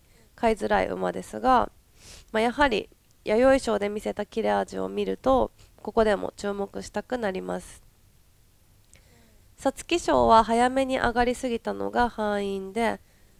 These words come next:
ダービーはペースが遅すぎたのが敗因です。今回は差しが決まりやすい、えっと、阪神外回りコースで、頭数も十四頭なので、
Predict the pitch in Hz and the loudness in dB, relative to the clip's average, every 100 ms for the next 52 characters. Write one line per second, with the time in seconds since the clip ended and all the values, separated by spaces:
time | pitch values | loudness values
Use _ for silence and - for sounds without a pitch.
0 | _ 277 302 269 226 214 233 262 - 269 | _ 4 4 4 -2 0 2 2 2 0
1 | 262 - 190 190 196 240 247 226 208 208 | 0 -4 -2 -2 -2 -4 -4 -4 -4 -4
2 | 254 302 254 208 196 190 180 185 - - | -2 -2 -2 -2 -4 -6 -8 -10 -10 -20
3 | _ _ _ _ _ _ - _ - _ | _ _ _ _ _ _ -20 _ -20 _
4 | - - 359 359 240 220 185 190 - 226 | -8 2 2 4 2 2 2 0 -4 -6
5 | 269 233 226 220 214 233 240 240 - 262 | -2 -2 -4 -4 -2 0 0 -2 0 0
6 | 202 - - - - - _ _ - - | 0 -6 -20 -20 -20 -20 _ _ -20 -10
7 | 202 311 208 - 208 202 - - 247 247 | 2 4 4 -2 -6 -6 -6 -4 -2 0
8 | 247 247 233 - 233 208 - 202 226 226 | 0 0 -2 -4 -2 -2 -6 -4 0 -2
9 | 196 _ _ _ - 294 294 - 294 247 | -4 _ _ _ 0 2 2 0 -2 0
10 | 220 208 226 247 262 247 - 185 180 190 | -2 0 0 2 2 2 -2 -4 -4 -4
11 | 185 175 87 | -4 -4 -6